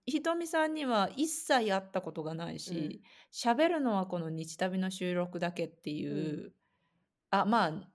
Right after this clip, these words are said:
Speaker 1: チャットとかね、
Speaker 2: うん。
Speaker 1: い-、あの、Twitterとかでも絡んでるけど、
Speaker 2: はい。
Speaker 1: だから、なんか、ひとみさんのこと知らないんだよね。
Speaker 2: そう。
Speaker 1: で、ひとみさんも私のことを、まあ、だ-、大体知ってると思うんだけど。
Speaker 2: <laughs> まあ、家族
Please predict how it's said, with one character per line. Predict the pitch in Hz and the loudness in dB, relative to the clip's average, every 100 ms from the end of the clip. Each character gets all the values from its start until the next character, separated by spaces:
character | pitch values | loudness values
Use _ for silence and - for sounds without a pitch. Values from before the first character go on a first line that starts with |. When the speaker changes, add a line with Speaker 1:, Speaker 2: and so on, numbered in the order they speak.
| _ | _
Speaker 1:
チ | - | -2
ャ | 208 | 0
ッ | |
ト | 262 | 2
と | 269 262 | 0 0
か | - | -2
ね、 | 160 233 | -2 -2
Speaker 2:
う | |
ん。 | 185 165 | -4 -2
Speaker 1:
い-、 | 202 - _ 180 | -2 -4 _ -6
あ | 165 | -4
の、 | 160 160 156 | -4 -6 -8
Twitter | - 202 196 220 | -6 -8 0 0
と | 233 | 0
か | 240 180 | 0 0
で | 147 | -2
も | 143 | -4
絡 | 170 170 180 | -4 0 0
ん | |
で | - | -2
る | - | -6
け | 156 | -8
ど、 | 156 156 | -4 -2
Speaker 2:
は | 151 | -2
い。 | 185 _ _ _ _ _ _ | -6 _ _ _ _ _ _
Speaker 1:
だ | 240 240 | -2 2
か | 190 | 4
ら、 | 165 165 160 151 - _ | 6 6 4 0 -8 _
な | 185 | -4
ん | |
か、 | 170 165 - _ _ _ _ _ - | -2 -4 -6 _ _ _ _ _ -18
ひ | - | -2
と | 320 | 0
み | 339 320 | 0 0
さ | 311 285 | 0 0
ん | 285 285 277 | -2 -4 -2
の | 269 | 0
こ | 269 262 | 0 -2
と | 196 | -2
知 | 185 | 2
ら | 208 | 4
な | 254 | 4
い | 247 | 2
ん | 156 | 0
だ | |
よ | 139 | -4
ね。 | 151 156 175 | -6 -8 -12
Speaker 2:
そ | - 202 170 - _ _ _ _ _ _ _ _ _ 226 | -4 -2 -2 -4 _ _ _ _ _ _ _ _ _ 4
う。 | |
Speaker 1:
で、 | 247 | 4
ひ | 233 | 4
と | 320 | 0
み | 339 | 2
さ | 320 302 | 2 2
ん | 311 | 2
も | 294 | 4
私 | 202 208 220 233 | 4 2 0 -2
の | 233 | -2
こ | 220 | -2
と | 180 | -2
を、 | 156 160 - | -2 -6 -4
ま | 285 | 0
あ、 | |
だ-、 | 226 - - | 0 0 -4
大 | 175 269 | 0 2
体 | 294 330 | 2 0
知 | 320 | 0
っ | |
て | - 294 | -2 -2
る | |
と | 254 | 0
思 | 190 185 | 0 0
う | |
ん | |
だ | 165 | 0
け | - | 2
ど。 | 170 | 4
Speaker 2:
<laughs> | - 202 - 587 480 480 - 370 440 - 719 587 | 8 8 10 10 8 4 2 2 2 -2 -10 0
ま | 277 | 0
あ、 | |
家 | 277 285 | 6 6
族 | 359 | 8